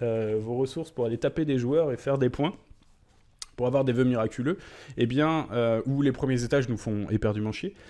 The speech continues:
eh bien, quand vous allez, euh, valider un certain nombre d'étages, euh, bah, la, la, la fois d'après, vous pourrez les faire en autocombat. Donc ça, ça va être cool. Euh, je pense que passé un certain stade, on arrive tous à passer le niveau cinq, le niveau six sans trop de problèmes. Eh ben, au moins, si on peut faire les quatre premiers étages sans avoir à réfléchir,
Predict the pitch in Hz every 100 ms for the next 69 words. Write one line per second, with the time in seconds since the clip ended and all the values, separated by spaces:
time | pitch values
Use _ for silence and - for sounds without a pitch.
0 | - - - 131 139 135 120 - 170 160
1 | 156 151 147 135 110 107 120 131 135 143
2 | 120 147 151 151 143 131 156 190 135 101
3 | 98 110 113 107 107 101 127 127 107 113
4 | 110 113 113 - 180 143 - 170 139 131
5 | 131 127 151 131 123 135 127 101 104 -
6 | - _ 123 117 151 143 127 113 - 160
7 | 160 95 - 107 107 104 135 - 113 117
8 | 135 120 120 127 - 135 127 107 104 -
9 | 143 123 117 - 120 113 110 131 120 110
10 | 110 107 120 - 117 - 131 - 107 117
11 | 143 98 - - - 113 110 110 131 139
12 | 143 - 117 120 127 107 175 165 - 147
13 | 143 127 117 131 117 101 - 170 156 139
14 | 131 - 110 143